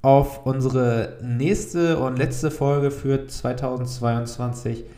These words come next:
Ansonsten wünsche ich euch da draußen eine schöne Fußball-Weltmeisterschaft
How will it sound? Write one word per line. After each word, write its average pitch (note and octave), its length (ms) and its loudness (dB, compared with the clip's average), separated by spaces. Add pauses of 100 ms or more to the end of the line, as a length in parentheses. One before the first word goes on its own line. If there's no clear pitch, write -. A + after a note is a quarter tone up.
(320)
Ansonsten B2+ 1000 -4
wünsche A#2+ 280 -2
ich - 220 0
euch C#3 100 2
da B2+ 140 0
draußen B2 520 2
eine G#2+ 460 0 (220)
schöne B2 600 2 (420)
Fußball-Weltmeisterschaft B2+ 1200 0